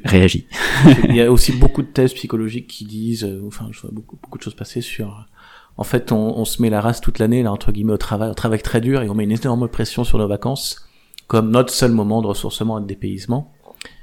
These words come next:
Speaker 2: Et, et du coup, une solution à ça, c'est, euh, bah, de se ressourcer et de se dépayser au quotidien. <laughs>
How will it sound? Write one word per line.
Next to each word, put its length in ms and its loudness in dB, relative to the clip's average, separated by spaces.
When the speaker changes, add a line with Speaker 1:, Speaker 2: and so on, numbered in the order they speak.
Speaker 2:
Et, 960 -8
et 220 -12
du 120 -12
coup, 160 8
une 60 8
solution 380 2
à 40 -10
ça, 200 -4
c'est, 320 -8
euh, 100 -4
bah, 140 -14
de 280 -8
se 140 2
ressourcer 760 6
et 120 6
de 80 4
se 120 6
dépayser 520 0
au 60 -10
quotidien. 520 2
<laughs> 20 12